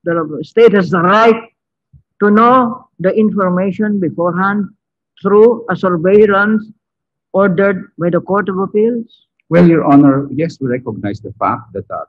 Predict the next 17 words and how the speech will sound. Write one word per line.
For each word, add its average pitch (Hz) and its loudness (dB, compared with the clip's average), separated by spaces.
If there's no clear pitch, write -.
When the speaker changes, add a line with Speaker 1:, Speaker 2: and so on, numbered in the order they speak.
Speaker 2:
terrorism 110 -6
is - -8
a 95 -6
grave 131 -2
and 92 -10
serious 104 -8
concern, 104 -6
Your 78 -10
Honor. 73 -20
However, 170 -4
the 143 -6
court 185 -4
has 113 -12
mentioned 98 -2
so 170 -8
many 131 -4
decisions - -16